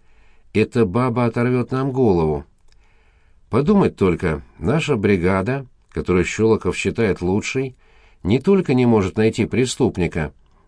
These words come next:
но и подставляет честного, порядочного человека, друга Поляковой. Да меня с дерьмом смешают. В лучшем случае уволят. Ты это понимаешь? То есть вы предлагаете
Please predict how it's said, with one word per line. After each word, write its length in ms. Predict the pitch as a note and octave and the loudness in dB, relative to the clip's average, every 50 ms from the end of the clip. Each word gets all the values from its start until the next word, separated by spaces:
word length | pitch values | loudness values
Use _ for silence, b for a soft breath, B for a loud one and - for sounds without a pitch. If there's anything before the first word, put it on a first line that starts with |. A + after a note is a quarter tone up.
| _ | _
но 160 | - E2 F2+ F#2 | -4 0 0 0
и 40 | |
подставляет 680 | F2 - G#2 F2 - - - G#2+ G#2+ B2 C3 A#2+ A2+ - | 0 0 -2 -4 -4 -4 -4 -2 -2 0 0 0 -2 -2
честного, 560 | - - - A2+ A2+ A2+ - - B2+ - F#2+ | -4 -4 0 0 2 0 0 -2 -4 -4 -2
порядочного 600 | - G#2+ F#2+ F#2+ F#2 G2+ F#2+ - - G2+ G2 F#2 | -2 -2 -2 0 0 -2 -2 -2 -2 -2 -2 -2
человека, 720 | F2 - G2 F#2+ F#2 F2+ F2+ F#2 G2 - - B2+ C3 B2+ b b b b b b b b b - | -2 -2 -2 -2 0 0 0 0 -2 -2 -4 -8 -8 -8 b b b b b b b b b -6
друга 360 | D2 D#2 - G2 F#2 F#2 G#2 | -2 0 2 2 2 2 0
Поляковой. 680 | - - A2+ B2+ D3 D3 - G3 F#3+ D#3+ G2 D2+ C2+ - - _ _ _ _ _ _ - | 0 2 0 0 0 0 2 2 2 2 2 0 -2 -6 -12 _ _ _ _ _ _ -14
Да 220 | - C2+ E2+ F#2+ | -10 -4 -2 0
меня 320 | F#2 A#2 A#2+ B2 B2+ A#2 G2 | 0 2 0 2 0 0 -2
с 80 | D2+ | -2
дерьмом 500 | C#2+ D2+ G#2 C3 C#3+ C3+ C#3+ B2+ G#2 F2 | -2 -2 0 0 0 0 0 0 0 0
смешают. 720 | - - - G2 G2 - - A2+ G2 F2 D#2+ C#2+ - - b b b b b b b b b b | -2 -2 -2 -2 -2 -2 -2 -4 -4 -4 -4 -6 -8 -12 b b b b b b b b b b
В 60 | - D#2+ | -4 0
лучшем 360 | E2+ G2+ G2+ - - A2+ G2 | 0 2 0 2 0 0 -2
случае 420 | - - B2 B2 - - D3 D#3 | 0 0 0 0 0 0 -2 0
уволят. 440 | E3 E3+ F#3+ F3+ B2+ F2+ - - - - _ _ _ _ _ _ _ _ _ - _ - | 2 4 4 4 4 2 0 -4 -8 -18 _ _ _ _ _ _ _ _ _ -20 _ -4
Ты 240 | - G#2 F#2+ F#2+ F#2 | 0 0 0 0 0
это 300 | - A#2 G#2 - - D#2+ | 0 0 0 0 -2 -4
понимаешь? 640 | - F#2 F2 F#2+ A2+ D3 F3+ F#3 F3 - - - - _ _ _ _ _ _ _ _ _ _ _ _ _ _ | -2 -2 0 0 0 0 0 0 0 -2 -4 -8 -14 _ _ _ _ _ _ _ _ _ _ _ _ _ _
То 80 | - E2+ | 0 0
есть 180 | E2+ D2+ - | 0 0 0
вы 160 | - F#2+ C3 C3 | 0 0 0 0
предлагаете 800 | - A2 G2+ G2 G2 F2+ F#2+ G#2+ A2+ A#2+ A2+ - B2+ A#2 G#2+ | 0 0 0 0 0 0 0 0 0 0 -2 -2 -2 -4 -4